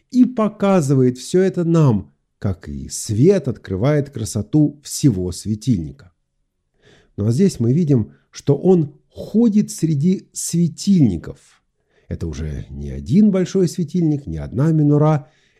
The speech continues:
Это семь отдельных светильников. Они светят отдельно. И мы с вами увидим,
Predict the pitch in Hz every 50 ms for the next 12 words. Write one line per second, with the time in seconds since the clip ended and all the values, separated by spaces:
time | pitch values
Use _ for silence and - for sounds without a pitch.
0 | _ - 170 151 - - 196 202 202 196 202 - - - - - - 151 139 135
1 | 127 127 127 - - 147 156 156 139 139 151 226 285 269 214 156 120 104 85 -
2 | - 82 78 - - 64 62 64 - - - - 78 87 123 143 214 - - -
3 | - - 117 120 117 107 117 131 135 156 160 160 160 170 226 240 180 98 82 -
4 | - _ _ _ _ _ _ _ _ _ _ _ _ _ _ _ _ _ _ -
5 | 107 156 196 - - - 143 135 123 120 110 107 98 - - - 107 107 131 185
6 | 170 160 139 117 107 -